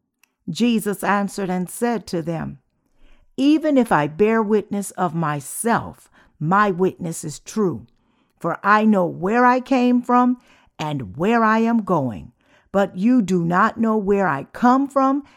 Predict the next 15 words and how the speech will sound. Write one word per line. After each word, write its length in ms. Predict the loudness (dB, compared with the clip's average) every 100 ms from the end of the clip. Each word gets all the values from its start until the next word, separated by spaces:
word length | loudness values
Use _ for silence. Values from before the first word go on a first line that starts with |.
| _
and 320 | -6 -4 -6 -4
where 320 | 0 0 0
I 180 | -2 -2
am 200 | -4 -4
going. 440 | -4 -4 -10 -18 _ _ _ _ _ _
You 340 | 4 8 8
judge 460 | 6 4 4 4 0 -4
according 560 | -4 0 2 2 0 0
to 140 | 0
the 140 | -2
flesh. 580 | -4 -4 -4 -6 -10 -20 _ _ _ _ _ -2
I 260 | 2 4 2
judge 520 | 0 0 0 0 2
no 180 | 2 2
one. 460 | 0 -4 -6 -10